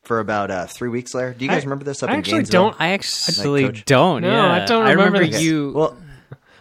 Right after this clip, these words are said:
Speaker 3: I remember you
Speaker 1: Well
Speaker 3: years before we started the podcast telling me that, uh, that year you're gonna just race, you know, bread and water. The next year you're gonna get a power
Speaker 2: <laughs>
Speaker 3: meter, and then in the next year after that you're gonna get a coach. You had, like, a stepped order of seriousness.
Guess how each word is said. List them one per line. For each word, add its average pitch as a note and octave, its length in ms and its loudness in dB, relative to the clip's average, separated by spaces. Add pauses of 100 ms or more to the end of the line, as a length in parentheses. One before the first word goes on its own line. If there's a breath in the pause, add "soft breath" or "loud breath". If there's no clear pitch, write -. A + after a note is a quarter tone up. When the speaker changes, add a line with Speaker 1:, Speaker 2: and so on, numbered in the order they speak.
(100)
Speaker 3:
I D3 120 4
remember G#3 320 4
you D3+ 320 4
Speaker 1:
Well C#3 180 4
Speaker 3:
years C#3 240 6
before - 760 -4
we C#3 100 -2
started G#2+ 260 0
the G#2 60 -4
podcast G2+ 460 -2
telling G#2 320 -2
me G2 140 -4
that, F#2 240 -6 (560 soft breath)
uh, F#2+ 520 -4 (100)
that B2 260 2
year C#3+ 240 4
you're B2 260 2
gonna A2 200 0
just G#2 340 -6
race, G2+ 340 0
you A2 80 -4
know, F2+ 60 -4
bread G#2 260 4
and G#2 120 -2
water. F2+ 420 -2 (320 soft breath)
The G#2+ 80 -2
next C3 280 2
year B2+ 100 2
you're A#2 260 2
gonna G#2 160 -2
get G2+ 100 2
a G#2 60 4
power G#2 320 4
Speaker 2:
<laughs> - 20 -2
Speaker 3:
meter, F2+ 380 -4
and G#2 120 -6
then G2+ 80 0
in G#2 140 0
the G#2+ 80 0
next A#2 240 0
year B2 100 4
after A2 180 0
that A2 100 2
you're G#2+ 180 -2
gonna G2 180 -4
get F2+ 120 -8
a F#2 60 -8
coach. A2 320 -4
You C3+ 100 2
had, C3+ 120 4
like, A#2 160 0
a G2+ 80 -4
stepped - 680 -2
order A#2+ 440 -2
of F#2+ 240 -8
seriousness. F#2+ 1080 -6